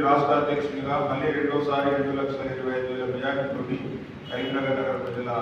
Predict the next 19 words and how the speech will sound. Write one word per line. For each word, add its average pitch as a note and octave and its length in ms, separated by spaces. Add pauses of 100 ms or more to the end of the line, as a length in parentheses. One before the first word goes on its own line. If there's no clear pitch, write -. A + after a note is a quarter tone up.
(180)
దీవెనలతోటి C3 640 (420)
గెలిచి B2+ 360 (560)
ఈరోజు D#3 240 (100)
కేంద్ర D#3+ 420
హోంశాఖ D3 400 (200)
సహాయ B2 280
మంత్రిగా C3 460
బాధ్యత A#2+ 280 (120)
నిర్వహిస్తుంది. - 640 (800)
కరీంనగర్ E3+ 580
అభివృద్ధి E3+ 420
కోసం, D#3+ 260 (340)
కరీంనగర్ D3+ 520 (640)
జిల్లా D3+ 260
అభివృద్ధి E3 380
కోసం, C#3+ 200 (540)
పార్లమెంట్ D3 480
అభివృద్ధి C#3 320
కోసం C3+ 160